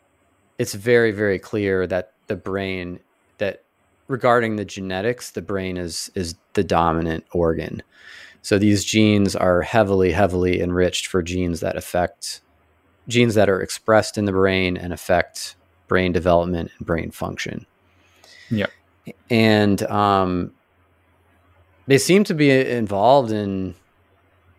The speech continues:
Speaker 1: a variety of brain systems. So you have some that are involved in the classical, um, areas of the brain that are, that we know are involved in appetite and body fat regulation, like the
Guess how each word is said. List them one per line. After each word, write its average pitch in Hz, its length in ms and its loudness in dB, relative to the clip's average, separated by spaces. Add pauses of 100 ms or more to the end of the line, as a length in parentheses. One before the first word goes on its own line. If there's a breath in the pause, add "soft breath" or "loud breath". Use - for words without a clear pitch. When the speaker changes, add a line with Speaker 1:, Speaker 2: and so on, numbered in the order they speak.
(800)
Speaker 1:
a 110 100 -2
variety 104 640 2
of 95 160 -2
brain 98 300 -2
systems. 98 880 -6 (840 soft breath)
So 104 460 6
you 101 140 -2
have 104 180 0
some 113 360 2
that 104 140 4
are 98 120 4
involved 95 420 4
in 92 240 -4
the 90 100 -4
classical, 92 1040 -2 (340)
um, 87 480 -6 (580)
areas 98 360 4
of 92 60 0
the 90 80 -2
brain 92 360 2
that 90 140 0
are, 90 200 -6 (100)
that 98 160 0
we 95 80 -4
know 95 280 0
are 87 80 0
involved 87 440 2
in 87 140 -6
appetite - 420 -4
and 95 100 -12
body 139 220 2
fat 110 240 2
regulation, 95 720 0
like 82 220 -10
the 92 260 -8